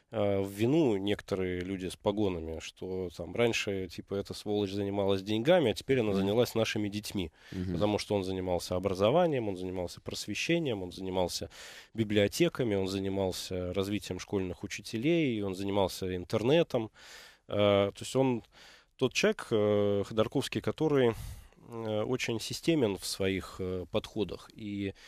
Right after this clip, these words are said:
Speaker 1: видит несовершенство этого мира, и, будучи настоящим предпринимателем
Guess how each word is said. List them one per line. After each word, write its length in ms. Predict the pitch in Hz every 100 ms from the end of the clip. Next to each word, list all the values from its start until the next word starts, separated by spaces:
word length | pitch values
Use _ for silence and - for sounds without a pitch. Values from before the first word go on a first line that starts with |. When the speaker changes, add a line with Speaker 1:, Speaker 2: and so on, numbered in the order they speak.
| - - -
Speaker 1:
видит 300 | 113 127 -
несовершенство 640 | 107 110 110 131 110 -
этого 240 | 107 - 123
мира, 300 | 160 196 117
и, 20 |
будучи 380 | 98 120 113 -
настоящим 580 | 107 - 120 120 - 107
предпринимателем 960 | - 104 - 107 131 190 - 98 85